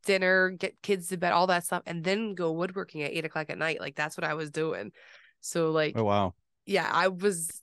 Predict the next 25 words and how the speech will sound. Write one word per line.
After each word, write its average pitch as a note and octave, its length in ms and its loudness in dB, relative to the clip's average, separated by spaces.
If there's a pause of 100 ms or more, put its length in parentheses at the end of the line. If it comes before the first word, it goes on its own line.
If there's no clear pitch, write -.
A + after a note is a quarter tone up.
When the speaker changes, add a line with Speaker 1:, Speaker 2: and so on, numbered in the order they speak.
Speaker 1:
I D#3 120 0
was F3 200 -6
Speaker 2:
So, G#3 40 -2
Speaker 1:
insane. C4 380 0 (160)
<laughs> A#3 880 2 (600)
Speaker 2:
there, B2+ 220 2 (300)
Speaker 1:
Oh, A3 80 4
I A#3 320 6
Speaker 2:
there D4+ 140 8
you D#4+ 60 2
Speaker 1:
love - 20 -4
Speaker 2:
go. C4+ 60 6 (200)
You, F#3 140 8
Speaker 1:
that. F#3 140 0 (240)
Speaker 2:
you A#2+ 120 2
could - 140 -4
see - 140 0
Speaker 1:
So, G#2+ 60 6
Speaker 2:
that, G2+ 220 4
but G2+ 120 0
the, G#2+ 80 0
yeah, G2 220 6
Speaker 1:
yes. - 20 0
Speaker 2:
this - 180 2
is - 180 -4